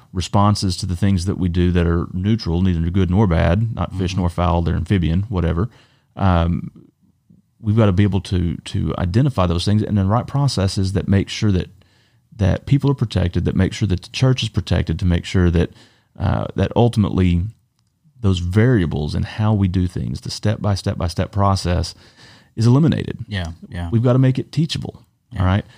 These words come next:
Speaker 1: People look at, at policy and procedure manuals. Those are not teachable. Uh, when was, when was the last time you read a policy
Speaker 2: Ooh.
Speaker 1: manual?
Speaker 2: <laughs> I knew
Speaker 1: Uh,
Speaker 2: that question was
Speaker 1: just,
Speaker 2: coming.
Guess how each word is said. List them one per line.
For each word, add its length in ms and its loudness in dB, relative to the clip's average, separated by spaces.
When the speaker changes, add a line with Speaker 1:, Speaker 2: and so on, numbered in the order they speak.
Speaker 1:
People 300 2
look 180 2
at, 140 0
at 460 -6
policy 340 0
and 80 0
procedure 320 0
manuals. 480 0
Those 220 -2
are 40 0
not 280 0
teachable. 480 -6
Uh, 120 -2
when 180 2
was, 100 0
when 140 2
was 100 4
the 60 4
last 120 2
time 120 4
you 140 2
read 160 2
a 40 -4
policy 340 2
Speaker 2:
Ooh. 40 2
Speaker 1:
manual? 320 -2
Speaker 2:
<laughs> 140 -10
I 560 0
knew 80 2
Speaker 1:
Uh, 40 2
Speaker 2:
that 160 2
question 280 -8
was 40 -2
Speaker 1:
just, 120 0
Speaker 2:
coming. 400 -4